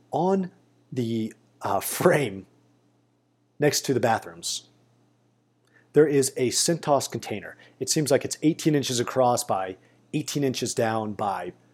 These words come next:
probably three inches deep, uh, would be its measurements. And what is stored in this is all of the medical supplies. So, you know, it's like the emergency medical supplies. So Band-Aids, iodines, bandages, whatever it might be.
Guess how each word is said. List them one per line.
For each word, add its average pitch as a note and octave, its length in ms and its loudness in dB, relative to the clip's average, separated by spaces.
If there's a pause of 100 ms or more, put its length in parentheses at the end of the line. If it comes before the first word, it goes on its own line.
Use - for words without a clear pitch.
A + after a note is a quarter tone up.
(280)
probably C3 300 6
three A#2 340 2
inches - 480 -4 (140)
deep, F#2+ 300 -8 (1000)
uh, G2 280 -6
would B2+ 120 0
be C#3 100 4
its A#2+ 140 0
measurements. G2+ 480 -4
And C#3 240 0 (240)
what D#3 260 4
is - 140 4
stored G3+ 320 10
in G#2 140 2
this - 420 -4 (680)
is B2+ 460 4
all D3+ 220 10
of B2 160 6
the A#2+ 320 2
medical D3 300 0
supplies. - 400 -8
So, G#2 300 0 (340)
you B2 100 -2
know, G#2+ 80 -2
it's - 120 0
like A#2 120 -4
the A#2+ 80 -2
emergency B2+ 640 0
medical - 300 -14
supplies. - 640 -10 (420)
So - 120 -10
Band-Aids, B2+ 920 4 (320)
iodines, A2+ 880 -2 (280)
bandages, A2 540 -6
whatever F3 220 -2
it F2+ 60 -12
might - 200 -18
be. - 220 -20